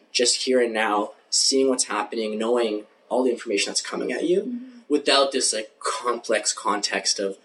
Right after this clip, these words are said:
Speaker 1: all these things that just happened and all the things that could happen in the future. And it's so complicated to think of all those things at once.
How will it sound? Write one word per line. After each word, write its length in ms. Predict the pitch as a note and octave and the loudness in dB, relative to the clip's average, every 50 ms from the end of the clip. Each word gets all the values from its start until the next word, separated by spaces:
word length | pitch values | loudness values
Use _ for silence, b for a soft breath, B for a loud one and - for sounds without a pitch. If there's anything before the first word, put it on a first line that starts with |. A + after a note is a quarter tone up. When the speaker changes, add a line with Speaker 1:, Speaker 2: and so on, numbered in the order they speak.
| b b b b _ _ | b b b b _ _
Speaker 1:
all 160 | A2 A#2 A#2+ | 0 2 2
these 140 | A#2+ A#2+ - | 2 2 2
things 180 | - A#2+ B2 A2 | 2 0 0 0
that 80 | A2 G2+ | 0 0
just 160 | G#2+ - - | 0 -2 0
happened 320 | F#2+ F#2 F#2+ - G#2 G2+ | 0 -2 -2 0 -2 -2
and 100 | F#2+ F2+ | -2 0
all 80 | F#2+ G2 | 0 0
the 60 | G#2+ - | 0 0
things 200 | - A2 G#2+ - | -2 -4 -2 -2
that 160 | G2+ - - | -2 -2 -2
could 160 | - B2 G2+ | -4 -4 -2
happen 240 | - G2 G#2 - - | -2 -2 -4 -4 -4
in 40 | G#2 | -8
the 40 | G2 - | -8 -4
future. 300 | - G2+ G2+ G2+ - G2+ | -2 -2 -2 0 0 0
And 100 | G#2 G2 | 0 0
it's 120 | G2 F#2+ - | 0 0 0
so 420 | - - - C#3+ D3+ C#3 C3+ - b b b b b b _ _ _ _ | 0 2 2 4 2 2 2 -2 b b b b b b _ _ _ _
complicated 720 | - - - - - - F#2+ - G2+ G2 G2 G2+ F#2+ - | -4 -2 -2 0 0 -2 -2 0 0 2 2 0 0 -2
to 80 | - | -6
think 220 | - - C3 C3 B2+ | -6 -2 -2 0 0
of 100 | C3 - - | -2 -4 0
all 140 | G#2 G#2+ | -2 0
those 180 | G#2 A2+ G#2 - | 2 2 0 -2
things 180 | - G#2+ A2+ A#2+ | -4 -4 -4 -2
at 100 | - - | -2 0
once. 340 | A#2 A2+ A2+ A#2+ - - | 0 -2 0 -2 -2 -4